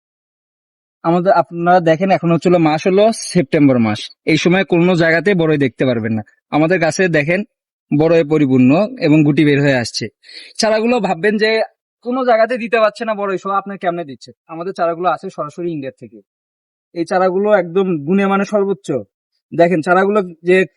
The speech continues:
গ্রাফটিং করা হইলেও কিন্তু এর বয়স কিন্তু অনেক। এটা যে পলি দেখতেছেন, ভাববেন যে গ্রাফটিং, নতুন গ্রাফটিং দেখে, না।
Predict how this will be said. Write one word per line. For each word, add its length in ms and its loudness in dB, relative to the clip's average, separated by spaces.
গ্রাফটিং 400 -2
করা 240 4
হইলেও 220 2
কিন্তু 240 2
এর 80 4
বয়স 320 2
কিন্তু 200 2
অনেক। 280 2
এটা 140 -2
যে 140 -2
পলি 200 2
দেখতেছেন, 480 0
ভাববেন 320 0
যে 120 2
গ্রাফটিং, 440 0
নতুন 260 2
গ্রাফটিং 340 0
দেখে, 240 0
না। 260 0